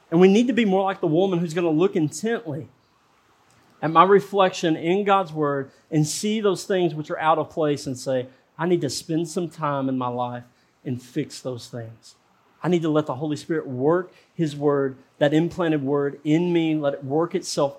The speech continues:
out of me to see those things fixed. I don't wanna reflect these things anymore." And so we come humbly before God's word. We ask him to teach us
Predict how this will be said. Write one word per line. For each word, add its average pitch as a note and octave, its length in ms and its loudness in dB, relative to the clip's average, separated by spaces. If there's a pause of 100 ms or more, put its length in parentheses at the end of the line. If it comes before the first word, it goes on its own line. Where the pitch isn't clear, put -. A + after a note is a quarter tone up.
out C#3+ 200 0
of D3 120 -2
me C3 360 -4 (220)
to D3+ 100 -8
see D3+ 260 0
those C3+ 240 -4
things B2+ 320 -10
fixed. - 560 -14 (360)
I C#3+ 80 2
don't D#3+ 120 4
wanna D#3+ 140 2
reflect D3 640 -4
these B2+ 220 -8
things B2 360 -8
anymore." A2+ 400 -6 (880)
And C#3+ 80 -6
so D#3+ 140 -4
we D3 140 -2
come D3 220 0
humbly E3+ 460 0
before F#3 360 -2
God's D3+ 220 0
word. C#3+ 300 -4 (160)
We D3+ 160 0
ask D3+ 380 0
him D#3 220 0
to B2+ 120 -8
teach E3 460 -10
us E3+ 240 -6